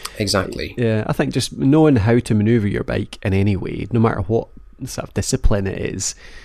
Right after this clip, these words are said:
Speaker 2: uh, is gonna help you when you get
Speaker 1: It's gonna
Speaker 2: to
Speaker 1: help, yeah.
Speaker 2: unpredictable off-road conditions.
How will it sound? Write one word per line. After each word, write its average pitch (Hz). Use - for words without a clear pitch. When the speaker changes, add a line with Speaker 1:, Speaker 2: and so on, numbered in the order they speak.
Speaker 2:
uh, 90
is -
gonna 90
help 95
you 113
when 90
you 90
get -
Speaker 1:
It's -
gonna 92
Speaker 2:
to 90
Speaker 1:
help, 95
yeah. 113
Speaker 2:
unpredictable 107
off-road 101
conditions. -